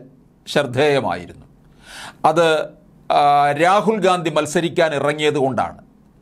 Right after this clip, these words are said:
അല്ലെങ്കിൽ വയനാടിന് അതിലെ വലിയ ശ്രദ്ധാകേന്ദ്രമാകത്തില്ല. കോൺഗ്രസിൻ്റെ ഉറച്ച സീറ്റാണ്. കോൺഗ്രസിലെ ഏത് കുറ്റിച്ചൂല് നിന്നാലും അവിടെ ജയിക്കും. വളരെ സേഫായിട്ടുള്ള ഒരു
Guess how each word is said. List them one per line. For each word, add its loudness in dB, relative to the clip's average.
അല്ലെങ്കിൽ 2
വയനാടിന് 2
അതിലെ 2
വലിയ 2
ശ്രദ്ധാകേന്ദ്രമാകത്തില്ല. 0
കോൺഗ്രസിൻ്റെ 2
ഉറച്ച 0
സീറ്റാണ്. -4
കോൺഗ്രസിലെ 2
ഏത് 4
കുറ്റിച്ചൂല് 0
നിന്നാലും -2
അവിടെ 0
ജയിക്കും. -6
വളരെ 2
സേഫായിട്ടുള്ള -2
ഒരു -2